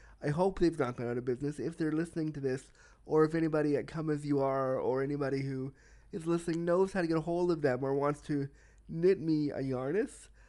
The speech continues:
let's talk about that. But there needs to be more accessible fetish wear. I found an article when I was looking through also as well that said accessible fetish wear, and I was really excited to see what they were gonna do around disability because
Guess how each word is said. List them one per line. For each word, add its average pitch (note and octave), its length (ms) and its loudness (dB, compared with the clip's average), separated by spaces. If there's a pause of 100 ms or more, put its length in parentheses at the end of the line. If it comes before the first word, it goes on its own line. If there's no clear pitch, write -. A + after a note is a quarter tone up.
(160)
let's E3 200 -2
talk D#3+ 220 -4
about C#3 160 -2
that. B2 300 -6
But D3 260 2
there F3 240 2
needs G3 300 -4
to G#3+ 100 0
be G3+ 360 -2 (600)
more E3 560 2
accessible D#3 560 -4
fetish C#3+ 400 -2
wear. A2 220 -2
I B2+ 80 -2
found D3 240 -4
an C3 60 -2
article C3 420 -4
when C3+ 160 -2
I C3 80 0
was B2+ 160 -6
looking C3+ 320 -4
through C3+ 480 -4 (1500)
also D3+ 380 2
as C3 100 -4
well E3 380 4
that C#3 240 -2
said C#3+ 300 2
accessible C#3+ 560 -4
fetish E3+ 400 0
wear, B2+ 420 0 (720)
and D#3 140 2
I D#3 60 6
was D3+ 180 2
really D#3 200 2
excited D3 480 0
to D#3 80 -10
see D#3 260 -2
what C#3+ 160 0
they C#3+ 100 2
were C#3 80 2
gonna C3+ 240 0
do C#3+ 140 2
around C3 300 0
disability D3 540 2
because C3+ 500 0